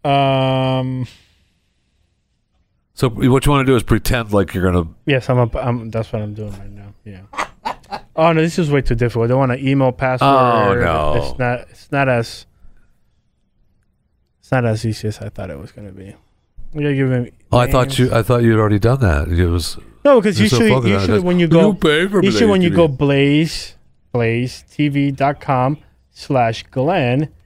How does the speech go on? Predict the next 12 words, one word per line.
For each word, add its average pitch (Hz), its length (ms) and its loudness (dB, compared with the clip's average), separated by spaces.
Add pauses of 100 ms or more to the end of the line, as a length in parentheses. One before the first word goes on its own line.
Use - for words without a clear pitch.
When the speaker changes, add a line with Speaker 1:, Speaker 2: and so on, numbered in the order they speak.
(200)
Speaker 1:
it 165 160 0
tells 160 320 0
you 143 200 4
how 147 120 4
much 139 360 2
you're 131 60 -4
gonna 113 140 0
save. 123 560 -4 (420)
Speaker 2:
Does 285 160 2
Speaker 1:
Oh, 107 40 2
Speaker 2:
it 85 80 -4
do 113 240 0